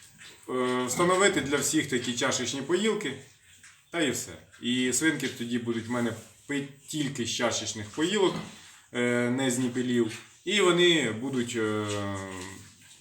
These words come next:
готові до таких поїлок, вони звикнуть і не буде ніяких питань.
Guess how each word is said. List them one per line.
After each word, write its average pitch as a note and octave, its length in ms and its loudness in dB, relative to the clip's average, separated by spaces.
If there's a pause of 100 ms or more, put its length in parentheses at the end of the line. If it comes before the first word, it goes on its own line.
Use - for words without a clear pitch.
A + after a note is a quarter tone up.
(260)
готові B2 540 2 (140)
до G#2+ 100 -4
таких A#2+ 320 -4
поїлок, F3 460 2
вони B2+ 440 0 (960)
звикнуть E3+ 560 2 (640)
і F#3+ 300 0 (320)
не A#2+ 80 -4
буде C3+ 240 -2
ніяких A#2 380 -2
питань. F2 340 -14